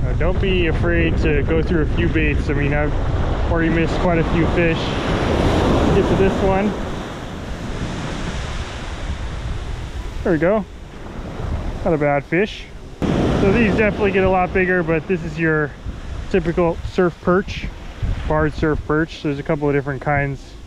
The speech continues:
Actually, there's quite a few different kinds of perch along the California coastline, but there's really two or three main ones that you'll see most often on sandy beaches like this, and one of these is this barred surf perch right here.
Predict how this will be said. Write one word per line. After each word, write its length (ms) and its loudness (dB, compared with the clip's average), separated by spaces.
Actually, 240 -2
there's 140 -4
quite 180 2
a 40 0
few 140 -2
different 300 -2
kinds 240 -2
of 140 -4
perch 180 0
along 260 2
the 60 0
California 560 0
coastline, 540 0
but 180 0
there's 220 0
really 500 2
two 120 4
or 120 6
three 360 2
main 640 0
ones 300 4
that 160 4
you'll 220 2
see 340 4
most 260 0
often 400 0
on 140 -2
sandy 260 0
beaches 320 -4
like 160 0
this, 240 0
and 100 -6
one 120 0
of 80 0
these 160 -4
is 120 0
this 160 0
barred 340 0
surf 260 -2
perch 220 -2
right 160 -2
here. 220 -2